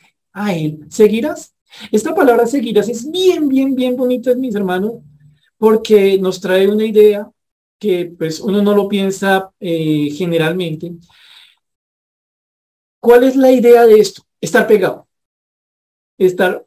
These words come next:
pegado. La palabra seguirás refiere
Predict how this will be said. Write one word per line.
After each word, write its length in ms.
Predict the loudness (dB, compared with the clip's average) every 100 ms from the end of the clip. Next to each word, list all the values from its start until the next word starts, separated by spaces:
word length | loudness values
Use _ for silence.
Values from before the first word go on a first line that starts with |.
| 2
pegado. 500 | 2 4 0 -2 -10 _ _
La 220 | -2 0
palabra 480 | 0 0 0 -2 -4 -12
seguirás 840 | _ -2 -2 -2 -4 -4 -8 -20 _ -20 -8
refiere 640 | -4 -4 -2 -2 0 -2